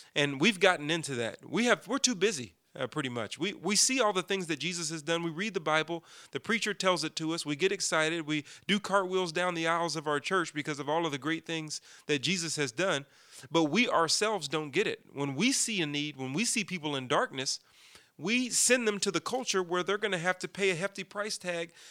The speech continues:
to find fulfillment on their own. As you see in verse fifteen, it says, "When it was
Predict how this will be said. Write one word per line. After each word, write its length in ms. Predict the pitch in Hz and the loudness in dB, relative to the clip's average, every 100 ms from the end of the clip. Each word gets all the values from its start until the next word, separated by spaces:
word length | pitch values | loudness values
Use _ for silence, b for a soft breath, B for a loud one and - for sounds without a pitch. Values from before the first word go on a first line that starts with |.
| B | B
to 100 | 185 | -2
find 380 | 160 190 196 180 | 4 6 6 4
fulfillment 520 | 175 - 226 196 160 | -6 -2 -2 0 -2
on 200 | - 160 | -2 -2
their 180 | 156 156 | 0 0
own. 220 | 190 110 - B B B | -2 -4 -12 B B B
As 160 | - 151 | 0 2
you 80 | 202 | 2
see 180 | - 214 | 4 2
in 140 | 175 | 2
verse 240 | 185 175 | 2 0
fifteen, 480 | - 196 - 208 185 | 0 -2 -2 -4 -2
it 100 | 139 | -2
says, 300 | - 160 143 b b b b - | -2 -2 -2 b b b b -4
"When 480 | 151 165 156 151 - _ _ _ | 2 2 2 -2 -6 _ _ _
it 220 | 202 - | 4 4
was 240 | 175 156 | 0 -2